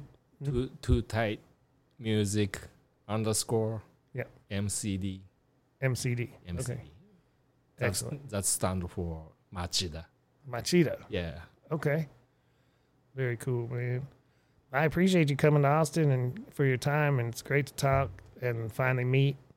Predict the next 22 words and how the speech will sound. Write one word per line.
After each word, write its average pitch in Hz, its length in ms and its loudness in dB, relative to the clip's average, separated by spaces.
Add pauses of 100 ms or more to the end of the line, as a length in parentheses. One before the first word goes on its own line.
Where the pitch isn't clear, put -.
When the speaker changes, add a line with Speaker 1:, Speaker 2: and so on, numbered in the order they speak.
(400)
Speaker 1:
Appreciate 98 400 -6
it. - 40 -12 (140)
Speaker 2:
Hopefully 131 300 2
we 131 140 2
can 127 340 0 (240)
go 131 140 0
back 127 240 0
and 120 100 -4
forth 135 360 0 (320)
Speaker 1:
Yeah. 117 140 0
Speaker 2:
together 123 240 2
at 113 80 -6
some 123 180 -2
point. 120 240 -2
Speaker 1:
Yeah. 120 80 2
Speaker 2:
I'd 120 80 -2
love 127 140 -2
to 120 80 -6
see 120 200 -4
that. 117 120 0
Speaker 1:
Definitely. 92 360 -4 (260)
Yeah. 90 80 -12